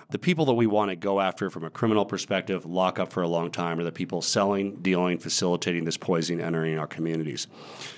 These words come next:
When you talk about an addict, it's complicated, Ryan, and you might know people who struggle with addiction. I, I certainly do. There's a criminal element, and I'm fine with that. Sometimes it takes that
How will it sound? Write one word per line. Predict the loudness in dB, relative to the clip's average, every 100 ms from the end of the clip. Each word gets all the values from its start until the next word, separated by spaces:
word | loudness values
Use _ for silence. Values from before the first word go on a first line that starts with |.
| -18 -10 0
When | 2
you |
talk | 4 4
about | 4
an | 4
addict, | 4 0 -2 -8 -18 -20 -10 -2
it's | 0
complicated, | 4 4 4 2 0 0
Ryan, | 0 0 0 0
and | -2 0 -2 -4 -14 -6
you | 0
might | 4 4 4
know | 2
people | 2 2 2
who |
struggle | 2 4 4 2
with | 0
addiction. | -2 0 2 2 2 -2 -6
I, | -4 0
I | 2
certainly | 4 2 2 0
do. | 2 0 -2 -16 -20 -8 2
There's | 4 4
a |
criminal | 4 4 4 2
element, | 0 0 0 -2 0
and | 2
I'm | 4
fine | 2 2 0
with | -2
that. | -4 -2 0
Sometimes | 0 2 2 2 0
it | 0
takes | 2 2 2 0
that | -2 -4